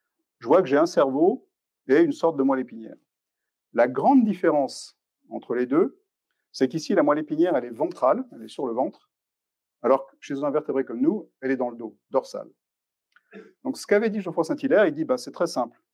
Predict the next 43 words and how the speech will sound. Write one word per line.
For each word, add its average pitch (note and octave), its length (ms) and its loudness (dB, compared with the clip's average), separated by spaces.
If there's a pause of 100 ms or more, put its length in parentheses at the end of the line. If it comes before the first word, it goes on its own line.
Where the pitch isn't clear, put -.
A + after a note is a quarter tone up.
(400)
Si - 180 -10
vous G#3+ 120 2
prenez, F3+ 280 4
si E3 140 -6
vous F#3+ 160 -4
avez E3+ 120 2
un D#3 100 4
homard, D3+ 200 2
vous B2+ 80 -4
le B2+ 80 -2
mettez F3+ 220 -2
sur E3+ 180 0
le C#3 100 0
dos, C3+ 300 -2
ce - 100 -20
qu'il A#2+ 140 -8
a A#2 60 -4
fait B2 160 -6
ici, - 360 -8 (320)
le C#3 80 -4
système F3+ 360 -2
nerveux D#3+ 260 2
devient A#2+ 260 -2
dorsal, D3 480 0 (880)
et F3 80 6
vous G3+ 160 2
avez, G3 280 4 (400)
ça - 160 -2
ressemble F3 260 -2
énormément E3 380 0
à D#3+ 40 2
un - 20 0
vertébré. C#3 460 -6 (580)
Et C3 60 -6
finalement, D#3+ 520 2
son G3+ 240 -6
idée E3 160 0
de C3 100 -2
plan F#3+ 340 -2
d'organisation C#3+ 640 -4 (120)
commun G3 260 2
aux D#3+ 100 4
vertébrés, D3 500 -2